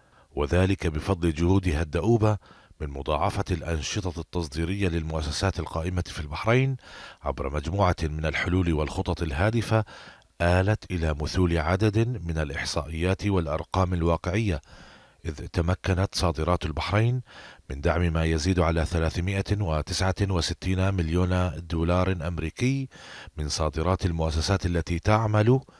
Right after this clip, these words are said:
في مختلف القطاعات الاقتصادية من أكثر من خمس وستين فئة مختلفة من المنتجات والخدمات التي توزعت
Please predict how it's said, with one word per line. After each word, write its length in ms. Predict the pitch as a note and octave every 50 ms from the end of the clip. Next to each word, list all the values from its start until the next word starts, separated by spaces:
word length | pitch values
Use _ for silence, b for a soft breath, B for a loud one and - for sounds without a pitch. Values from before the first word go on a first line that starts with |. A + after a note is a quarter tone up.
| B B -
في 200 | - - D3 D3
مختلف 500 | C3+ - - - - A2 G2+ G2 - F#2
القطاعات 520 | D#2+ - - - F2 D#2+ E2 G2 F#2+ -
الاقتصادية 800 | E2 D#2+ D#2 - - - - F2 E2+ F#2 A#2 B2+ C3+ C#3 C#3+ B B B B B B B B B -
من 120 | D#2+ D2 C#2+
أكثر 420 | E2 - - - A#2 G#2 F#2 E2+
من 140 | D2+ D2 C#2+
خمس 380 | C2+ - G#2 G#2+ G2 - F#2 D#2
وستين 520 | D#2 D#2 D2+ - E2+ - - G#2+ G2+ F2+ E2
فئة 300 | - G#2 A2 F#2+ F#2 - -
مختلفة 880 | D#2 D2+ D#2+ D#2+ - - F#2+ F#2 A2 A2 A#2 A2 - B2 A#2+ B2 B2+ B B B B B B B B B -
من 120 | D2+ D2
المنتجات 600 | D2 D2 D2+ D#2 - - D#2+ D2 F#2+ G2+ - -
والخدمات 560 | F2 E2 D#2+ - - F2+ E2 F#2+ G2+ F#2+ -
التي 300 | F#2 E2+ E2+ E2 - E2+
توزعت 640 | - F#2 F2 G2 A2+ G#2 G2 A2+ G#2 A2 B2 - -